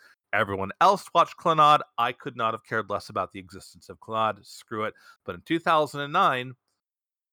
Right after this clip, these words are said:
I watched K-On!, and I was so obsessed with K-On! that to this day, it is the background, uh, wallpapers on my computer. I will never change it. Um, there was a, there was a time when I went over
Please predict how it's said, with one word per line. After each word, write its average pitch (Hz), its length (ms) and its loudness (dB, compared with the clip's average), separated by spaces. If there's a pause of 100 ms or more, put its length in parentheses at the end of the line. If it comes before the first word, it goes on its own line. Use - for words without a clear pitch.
(240)
I 139 160 4
watched 139 340 2
K-On!, 92 460 -2 (100)
and 107 140 -8
I 110 80 -4
was 110 200 -10
so 143 500 -2
obsessed 135 500 -4
with 131 120 -18
K-On! 107 360 -4
that 107 140 -8
to 107 100 -20
this 98 200 -12
day, 143 380 0
it 107 140 -4
is 98 200 -8
the 92 120 -4
background, 110 540 0 (120)
uh, 98 260 4
wallpapers 120 600 -2
on 95 100 -6
my 87 140 -8
computer. 156 500 -4
I 90 60 -6
will 90 140 -14
never 85 300 -8
change 170 280 -8
it. 240 100 -4 (640)
Um, 117 540 2
there 123 160 -2
was 117 220 -4
a, 113 60 -16 (140)
there 120 120 0
was 113 160 -4
a 107 60 -16
time 135 400 -2
when 123 100 -2
I 113 60 0
went 117 220 -6
over 123 260 0